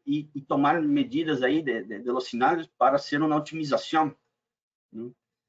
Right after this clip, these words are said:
Y la optimización, hicimos una optimización física de las instalaciones, los conectores,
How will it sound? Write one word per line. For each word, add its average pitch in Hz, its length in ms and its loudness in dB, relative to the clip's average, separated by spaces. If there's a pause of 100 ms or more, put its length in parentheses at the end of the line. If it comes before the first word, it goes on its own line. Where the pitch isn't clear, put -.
(500)
Y 170 160 8
la 180 140 8
optimización, 180 880 6
hicimos 165 380 -4
una 160 140 -2
optimización 143 500 -4
física 185 580 -2
de 160 140 -2
las 135 180 2
instalaciones, 160 960 -2
los 123 280 -8
conectores, 156 1080 0